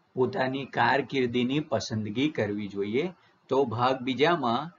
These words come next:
પ્રતીક અને તેના રસ રુચિ વિશેની વાત આગળ વધારીએ.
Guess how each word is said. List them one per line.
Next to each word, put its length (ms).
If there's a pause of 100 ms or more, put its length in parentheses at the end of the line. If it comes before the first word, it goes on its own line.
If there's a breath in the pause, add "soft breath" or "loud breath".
(720 soft breath)
પ્રતીક 480 (280)
અને 240
તેના 360
રસ 280 (140)
રુચિ 300
વિશેની 460
વાત 320
આગળ 400
વધારીએ. 580